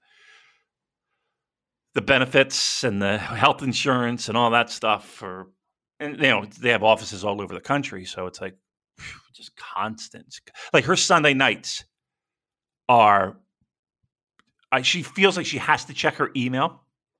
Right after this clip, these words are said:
because if she doesn't at least take care of three of the issues that w-, have arisen, that three will compound to ten,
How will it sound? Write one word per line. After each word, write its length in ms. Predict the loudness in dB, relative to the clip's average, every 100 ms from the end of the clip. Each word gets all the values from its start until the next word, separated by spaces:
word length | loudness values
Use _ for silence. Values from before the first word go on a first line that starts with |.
| _ _ _ _ -14 -14 -20 -12
because 240 | -2 0 0
if 40 |
she 140 | -2 -2
doesn't 380 | 0 0 0
at 80 | -4
least 200 | -4 -4
take 200 | 0 0
care 320 | 0 2 4 4
of 220 | 0 -4
three 520 | -14 -6 2 4 4
of 120 | 0
the 180 | -2 0
issues 420 | 0 0 -6 -4
that 100 | -2
w-, 220 | -2 -4 -6
have 300 | -2 -2 -4 -18 -4
arisen, 580 | -2 4 4 4 0 -12 _ _ _ _
that 240 | 0 0 -2
three 300 | 0 0 0
will 180 | -4
compound 1040 | -6 -2 -2 -2 -4 0 2 2 0 -6 -14 _ _ -10
to 400 | -6 -6 -6 -10 _ _ _ _ _
ten, 480 | -2 0 0 -2 -8